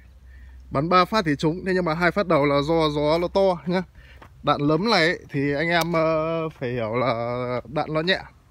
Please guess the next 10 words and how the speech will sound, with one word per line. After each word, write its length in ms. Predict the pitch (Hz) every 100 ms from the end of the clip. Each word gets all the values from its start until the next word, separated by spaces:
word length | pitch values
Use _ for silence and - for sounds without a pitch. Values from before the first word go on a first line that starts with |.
| - - - - - - -
Nó 120 | 143
không 300 | 196 175 170
được 200 | 143 131
độ 540 | 160 107 135 127 127 143
đầm 280 | 151 131 139
như 80 |
là 120 | 151 143
đạn 140 | 127
xuyên 200 | 170 160
phá. 280 | 147 127